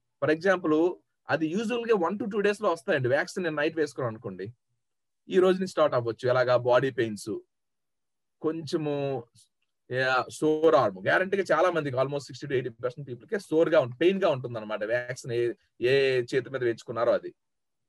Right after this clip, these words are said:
బాడీ పెయిన్స్ వస్తాయి. తర్వాత feverish గా ఉంటుంది. తర్వాత బాగా బాడీ పెయిన్స్, ఈ మజిల్ పెయిన్స్ వస్తాయి అన్నమాట. తర్వాత ఏం చేయబుద్ధి అయ్యేది. ఫ్లూ వచ్చినప్పుడు గానీ, లేదంటే వైరస్ ఇన్ఫెక్షన్ నుంచి మైల్డ్ గా వచ్చినప్పుడు గానీ, మనకి చిరాగ్గా ఉండి,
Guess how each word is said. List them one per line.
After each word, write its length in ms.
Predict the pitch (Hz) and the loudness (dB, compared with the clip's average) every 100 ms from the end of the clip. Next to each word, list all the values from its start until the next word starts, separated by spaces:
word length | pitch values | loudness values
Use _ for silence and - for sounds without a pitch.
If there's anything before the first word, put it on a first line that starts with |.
| _ _ - | _ _ -2
బాడీ 260 | 147 165 180 | 2 4 2
పెయిన్స్ 280 | 170 156 | 0 -2
వస్తాయి. 380 | 123 - 98 80 _ _ - | -6 -4 -4 -4 _ _ -4
తర్వాత 260 | 139 185 208 | 0 0 0
feverish 600 | 202 208 226 226 214 220 | -2 2 2 2 -2 2
గా 60 | |
ఉంటుంది. 420 | 175 139 123 95 - _ _ | 2 0 -6 -8 -10 _ _
తర్వాత 380 | 117 180 - 185 | -2 0 0 0
బాగా 800 | 160 - - 185 202 202 196 160 _ _ 113 | -2 -4 -2 0 2 2 2 0 _ _ -8
బాడీ 420 | 131 156 160 170 | -2 -2 2 2
పెయిన్స్, 340 | 160 156 139 151 | 2 -2 -2 -2
ఈ 100 | 135 | -2
మజిల్ 380 | 123 120 139 180 165 | -2 -2 0 0 0
పెయిన్స్ 420 | 151 151 135 143 | -2 -4 -8 -4
వస్తాయి 400 | 113 120 - 95 | -2 -2 -2 -4
అన్నమాట. 200 | 90 85 - | -4 -12 -6
తర్వాత 300 | 151 165 160 | -4 -2 -2
ఏం 220 | 135 185 175 | 0 2 2
చేయబుద్ధి 320 | 185 165 147 | 0 -2 -4
అయ్యేది. 160 | 139 107 | -4 -4
ఫ్లూ 120 | 160 | 2
వచ్చినప్పుడు 460 | 196 180 190 170 156 | 2 2 0 -2 0
గానీ, 200 | 151 147 | 0 0
లేదంటే 320 | 139 143 151 | -2 -2 0
వైరస్ 380 | 143 127 165 160 | 2 4 2 -2
ఇన్ఫెక్షన్ 460 | 147 131 - - 131 | -8 -10 -12 -14 -14
నుంచి 140 | 113 | -6
మైల్డ్ 220 | 127 165 | -2 2
గా 60 | 170 | 2
వచ్చినప్పుడు 320 | 143 143 131 | 0 -6 -6
గానీ, 160 | 135 131 | -6 -4
మనకి 380 | 120 120 131 - _ - 151 | -6 -6 -12 -16 _ -6 0
చిరాగ్గా 360 | 165 160 156 | 2 2 4
ఉండి, 420 | 143 131 135 131 | 4 2 -2 -4